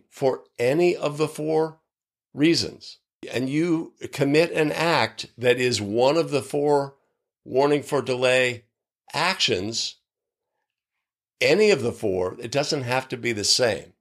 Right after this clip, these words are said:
So, in the first period, we spilled water on the floor during a thirty-second timeout, received a delay of game warning. In the second period, a player reached through the boundary plane.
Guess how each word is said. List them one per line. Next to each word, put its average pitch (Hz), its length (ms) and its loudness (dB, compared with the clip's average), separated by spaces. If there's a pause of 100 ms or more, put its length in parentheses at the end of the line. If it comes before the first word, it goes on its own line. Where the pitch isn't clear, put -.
(340)
So, - 460 2
in 107 100 -2
the 104 80 -2
first 151 400 -2
period, 147 560 2 (380)
we 117 200 -2
spilled 139 380 2
water 135 320 2
on 131 120 4
the 123 60 0
floor 127 320 0
during 117 300 0
a 110 40 -2
thirty-second 113 600 0
timeout, 107 640 -2 (220)
received 131 540 -2
a 117 60 0
delay 104 360 0
of 110 100 -4
game 113 240 0
warning. 117 440 0 (460)
In 107 180 -6
the 107 120 0
second 165 540 2
period, 98 560 0 (280)
a - 60 -20
player 127 480 2
reached 147 380 -2
through 143 160 -2
the 120 80 -6
boundary 123 480 0
plane. 127 720 -2